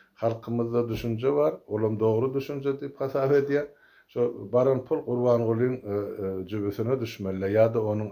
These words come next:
aýal doganynyň. Sebäbi aýal dogany Türkmenistanyň Gyzyl Ýarymaý Jemgiýetiniň başlygy, nähili gumanitar kömek ugradylsa-da, şol iki doganyň arasynda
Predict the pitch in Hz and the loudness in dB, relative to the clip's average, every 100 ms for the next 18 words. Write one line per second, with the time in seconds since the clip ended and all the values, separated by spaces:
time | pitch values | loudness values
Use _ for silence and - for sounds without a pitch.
0 | 101 101 95 90 87 82 78 80 - 95 | -2 0 -2 -4 -8 -10 -14 -16 -10 -2
1 | 98 95 101 101 107 104 107 139 - 151 | -2 0 -2 0 0 -2 -2 -2 -2 -4
2 | 147 135 131 - 131 135 151 - - - | -4 -6 -6 -6 -2 -2 -2 -8 -18 -20
3 | - _ - 120 120 123 117 117 117 110 | -20 _ -2 0 4 6 6 4 2 2
4 | 110 110 104 95 - 92 90 82 85 - | 0 0 0 -2 -4 -8 -8 -8 -8 -10
5 | - - _ _ _ _ _ _ _ _ | -16 -20 _ _ _ _ _ _ _ _
6 | _ _ _ _ - 117 143 139 160 156 | _ _ _ _ -6 2 4 6 4 2
7 | 139 143 143 139 143 139 - 131 131 123 | 2 2 2 2 2 0 0 0 0 0
8 | 131 120 120 120 117 151 160 180 180 - | 0 0 0 -2 -2 -2 0 -2 -2 -14
9 | - _ - 139 - - 107 104 95 95 | -20 _ -4 -2 -2 -2 -2 -2 -4 -8
10 | 98 - _ _ - 131 127 117 120 113 | -8 -14 _ _ -6 -2 0 2 2 2
11 | 113 107 98 - 104 104 | 2 2 0 -4 -6 -6